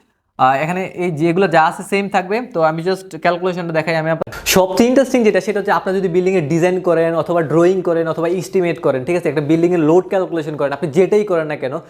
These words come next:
বিল্ডিংয়ের জন্য আপনি চাইলে আমাদের সাথে যোগাযোগ করতে পারেন। রিচ ইঞ্জিনিয়ারিং YouTube চ্যানেল অথবা Facebook পেজ অথবা হচ্ছে TikTok চ্যানেল অথবা আপনার Instagram-এ আমাদেরকে এসএমএস করতে পারেন, অথবা আপনি যদি চান যে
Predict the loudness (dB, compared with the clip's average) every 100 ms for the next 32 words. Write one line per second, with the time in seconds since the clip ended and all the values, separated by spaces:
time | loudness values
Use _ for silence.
0 | -20 _ 0 2 2 0 0 -2 -2 -2
1 | -2 -4 -2 -2 0 2 2 2 -2 -4
2 | -2 0 2 0 -2 -2 -2 0 0 2
3 | 2 0 -4 0 0 0 2 2 2 0
4 | -4 -4 -4 -2 -2 0 0 0 0 0
5 | 2 2 2 -4 -6 -4 -4 -6 -8 -10
6 | -4 -4 -2 -2 -2 0 2 2 0 0
7 | -2 -4 -18 -4 -4 -2 -2 -2 -4 -4
8 | -2 0 -2 -4 -4 -4 -4 -4 -6 -6
9 | -4 -2 0 -2 -4 -12 -14 0 2 4
10 | 2 0 -6 -6 -6 -2